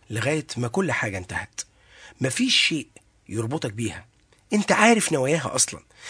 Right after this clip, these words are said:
مفيش حد هينفعك. شمشون أول واحد يعرفنا على القط وخناقه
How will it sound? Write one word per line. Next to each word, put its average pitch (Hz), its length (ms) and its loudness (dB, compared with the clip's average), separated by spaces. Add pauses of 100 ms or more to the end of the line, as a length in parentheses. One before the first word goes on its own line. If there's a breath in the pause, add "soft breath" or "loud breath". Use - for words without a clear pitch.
(160 loud breath)
مفيش 180 240 8
حد 208 220 8
هينفعك. 120 560 2 (500)
شمشون 202 540 -6 (280 soft breath)
أول 165 260 2
واحد 120 280 -4
يعرفنا 113 540 -4 (280 soft breath)
على 104 140 -4
القط - 420 -10 (140)
وخناقه 85 580 -12